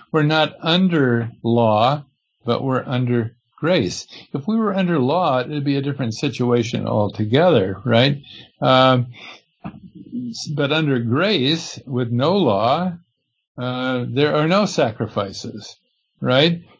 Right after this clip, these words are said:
So we can't even understand today,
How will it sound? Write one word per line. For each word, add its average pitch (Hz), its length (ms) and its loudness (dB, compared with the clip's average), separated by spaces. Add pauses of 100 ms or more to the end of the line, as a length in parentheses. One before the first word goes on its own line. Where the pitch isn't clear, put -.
(120)
So 151 520 0
we 175 300 -2
can't 214 300 0
even 165 300 0
understand 156 800 0
today, 107 580 -2